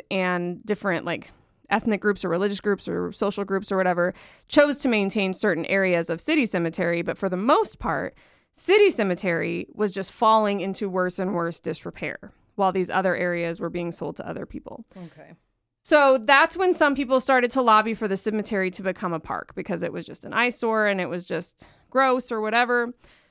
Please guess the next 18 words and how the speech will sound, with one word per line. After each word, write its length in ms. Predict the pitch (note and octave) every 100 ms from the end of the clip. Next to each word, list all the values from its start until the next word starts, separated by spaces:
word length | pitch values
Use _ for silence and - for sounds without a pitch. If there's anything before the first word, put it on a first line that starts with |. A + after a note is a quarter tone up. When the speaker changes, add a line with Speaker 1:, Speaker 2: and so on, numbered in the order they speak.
| _
Speaker 1:
So 180 | B3+ A#3+
in 80 | -
eighteen 480 | C#4+ C#4 C#4 B3
ninety, 760 | B3 D4+ E4 C4+ G3 F3 F#3 A#3+ - _ _
Congress 460 | - C4 B3 B3 A#3+
approved 520 | A#3 A#3+ G#3 G3 - -
that 120 | A3+ G#3+
it's 120 | -
gonna 180 | F3 F3+
become 320 | F3+ F3 E3+
a 60 |
park. 440 | E3 G#3+ - - - _ _ _
And 100 | G3 F#3+
at 140 | F#3+
that 220 | C#4 F#4
point 260 | C#4 B3 G3
in 80 | G3+
time, 460 | G3+ F3+ F3 F#3